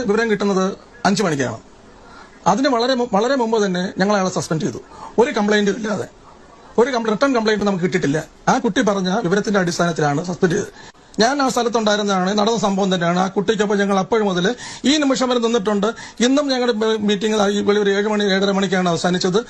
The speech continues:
നാളെ ജനറൽ ബോഡി കൂടുന്നുണ്ട്. പൂർണ്ണമായും ആ കുട്ടിക്കൊപ്പമാണ് നിൽക്കുന്നത്. വേറൊന്ന്, ഈ എനിക്ക് എന്റെ ഉത്തരവാദിത്തത്തെക്കുറിച്ച് മിസ്റ്റർ ബിനു, വിനു പറഞ്ഞു. ഈ, ഈ മുമ്പ് നിങ്ങളുടെ റിപ്പോർട്ടറായിരുന്ന സിന്ധു സൂര്യകുമാറിനെതിരെ ഒരു പോസ്കോ കേസ് വന്നു. നിങ്ങൾ പിടിച്ചു കൊടുത്തിരുന്നോ? നിങ്ങൾ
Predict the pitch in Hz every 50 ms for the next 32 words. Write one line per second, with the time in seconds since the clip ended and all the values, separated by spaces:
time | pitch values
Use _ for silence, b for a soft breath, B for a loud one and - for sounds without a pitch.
0 | B B B B 185 196 208 226 226 170 175 190 196 233 240 240 220 185 180 185
1 | 175 175 165 160 156 175 180 B B B B B - 208 254 285 285 269 269 269
2 | 262 262 247 240 240 240 214 202 175 202 185 220 202 233 196 208 226 226 220 220
3 | 185 214 214 196 - - - B B B B B B B B B B B B -
4 | 180 208 240 240 233 202 170 160 - b b b b b - - 220 220 220 208
5 | - - 202 220 220 254 240 226 220 233 220 208 202 240 254 254 240 254 208 240
6 | 240 185 233 233 220 202 - 226 208 208 214 220 226 220 - - 202 208 208 170
7 | - 165 156 139 151 - B B B B B B B B - - 233 240 240 233
8 | 226 220 214 202 196 196 196 202 202 196 202 208 226 247 240 202 196 202 202 b
9 | b b b b b - 202 220 240 247 240 220 196 214 226 233 220 226 220 220
10 | 208 202 196 196 196 202 - - - 202 202 226 247 220 226 226 214 214 214 202
11 | 208 202 202 196 202 196 196 196 175 196 196 - - 214 202 190 208 170 180 180
12 | 160 147 151 139 - - 214 226 240 208 220 208 - 226 208 165 214 202 180 151
13 | - 139 - _ _ _ - - - - - 233 247